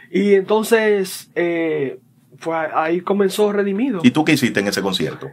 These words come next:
Speaker 1: Yo estaba tocando.
Speaker 2: ¿Con Luperón?
Speaker 1: Eh, con Luperón, con, eh, era como la banda de planta.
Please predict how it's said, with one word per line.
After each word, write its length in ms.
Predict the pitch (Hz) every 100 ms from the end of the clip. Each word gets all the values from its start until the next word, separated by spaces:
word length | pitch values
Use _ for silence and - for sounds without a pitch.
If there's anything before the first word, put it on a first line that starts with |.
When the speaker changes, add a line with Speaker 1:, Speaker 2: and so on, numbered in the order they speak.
| _
Speaker 1:
Yo 260 | 170 165 247
estaba 300 | 202 214 233
tocando. 440 | 214 151 - 110 - -
Speaker 2:
¿Con 160 | - 98
Luperón? 400 | - 110 - -
Speaker 1:
Eh, 280 | 180 180 180
con 160 | 175 196
Luperón, 420 | 190 190 220 226
con, 200 | 226 226 214
eh, 60 | 214
era 200 | 220 285
como 180 | 269 262
la 80 |
banda 220 | 233 220 214
de 80 |
planta. 480 | 170 160 131 - -